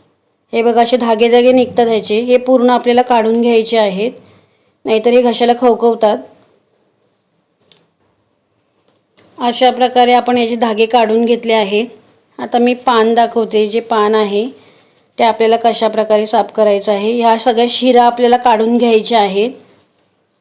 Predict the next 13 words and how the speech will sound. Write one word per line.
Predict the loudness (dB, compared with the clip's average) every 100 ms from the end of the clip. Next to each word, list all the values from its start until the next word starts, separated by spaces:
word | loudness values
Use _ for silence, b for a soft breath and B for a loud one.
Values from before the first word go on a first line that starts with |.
| _ _ _ _ _ _ _ _ _ _ _ _ _ _ _ _ _ _ _ _ _ _ _ _ _ _ _ _ _
आपण | -6 -4 -2 0
अळूच्या | 2 4 4 0
पानांच्या | 0 0 0 2 4
वड्या | 4 4
बनवताना | 2 0 0 0
जी | 0
प्रोसेस | 0 0 0 0 2
वापरतो | 2 0 0
ना, | -2 -4 -2
तीच | -2
सेम | 0 2 2
इथे | 2 0
आपल्याला | 0 0 0